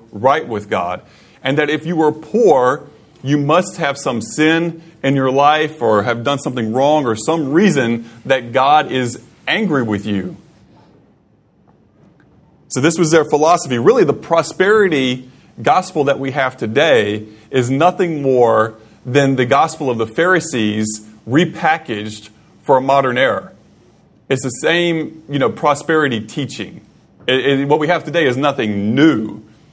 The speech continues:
Um, it, the Pharisees had it, and it's been repackaged in various forms, you know, throughout the centuries. Um, and it's what is, you know, is pre-, preached today.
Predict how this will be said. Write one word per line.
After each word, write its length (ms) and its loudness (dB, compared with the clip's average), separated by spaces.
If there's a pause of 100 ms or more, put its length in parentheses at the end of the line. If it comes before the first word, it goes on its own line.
(340)
Um, 320 0
it, 120 -4
the 80 -2
Pharisees 480 0
had 240 0
it, 40 -4
and 120 -6
it's 100 -6
been 200 -2
repackaged 680 -2
in 140 -4
various 340 0
forms, 480 -4 (340)
you 100 -2
know, 100 2
throughout 300 -2
the 80 -10
centuries. 800 -4 (760)
Um, 280 2
and 180 0
it's 160 -2
what 280 2
is, 360 -2 (260)
you 160 -4
know, 100 2
is 140 -2
pre-, 320 -2
preached 560 -4
today. 400 0